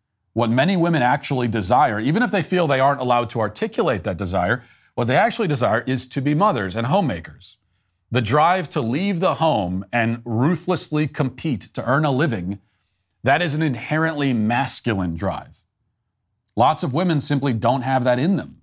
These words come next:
and, and that is not a bad thing. It's not like they're lacking something. They're just different.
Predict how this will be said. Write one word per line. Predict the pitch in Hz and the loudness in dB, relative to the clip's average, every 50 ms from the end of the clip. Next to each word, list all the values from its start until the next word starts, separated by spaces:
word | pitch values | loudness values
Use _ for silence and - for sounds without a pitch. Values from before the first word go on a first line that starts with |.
| _ - | _ -6
and, | 117 120 120 120 117 117 | -4 -2 -2 -2 -2 -2
and | 123 123 117 123 | -2 0 2 2
that | 139 165 | 2 2
is | 185 139 | 2 2
not | 147 160 170 165 | 2 2 2 2
a | 135 | 0
bad | 117 95 120 117 131 143 135 113 98 | 0 0 0 2 2 2 0 -2 -4
thing. | - 160 190 175 95 73 - - _ _ _ _ _ _ _ _ _ _ _ _ - | -4 -2 -2 -2 -4 -6 -10 -16 _ _ _ _ _ _ _ _ _ _ _ _ -8
It's | - - | -2 0
not | 175 180 | 2 2
like | 170 147 | 2 2
they're | 139 143 120 | 2 0 0
lacking | 107 107 120 143 156 - - 117 98 95 | 2 2 2 2 2 0 -2 -4 -4 -4
something. | 90 - 104 92 82 76 101 113 160 185 185 _ _ _ _ _ _ _ _ _ _ _ _ - | -4 -2 -2 -4 -4 -4 -6 -4 -4 -6 -8 _ _ _ _ _ _ _ _ _ _ _ _ -4
They're | 120 123 | 0 0
just | 147 151 - - | 0 0 0 0
different. | - 190 202 - 202 117 82 - - | 0 -2 0 0 -4 -6 -6 -10 -18